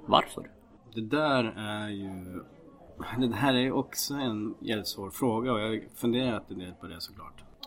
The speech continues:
Speaker 2: Eh, och det är svårt att få det rättvist. Det beror så mycket på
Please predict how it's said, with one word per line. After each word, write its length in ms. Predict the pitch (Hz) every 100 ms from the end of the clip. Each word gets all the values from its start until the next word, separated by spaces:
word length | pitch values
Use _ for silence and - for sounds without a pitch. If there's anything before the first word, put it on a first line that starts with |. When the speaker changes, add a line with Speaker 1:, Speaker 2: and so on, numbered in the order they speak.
| 120
Speaker 2:
Eh, 520 | 90 87 - 98 98
och 100 | 104
det 60 | 117
är 40 |
svårt 460 | - 156 165 156 -
att 140 | 123 -
få 320 | 110 101 101
det 240 | 95 95 - - - -
rättvist. 680 | 123 120 135 - - 147 127
Det 60 | 151
beror 240 | 160 151 - - -
så 320 | - - 185
mycket 560 | 170 139 - 147 135 -
på 500 | - 113 107 107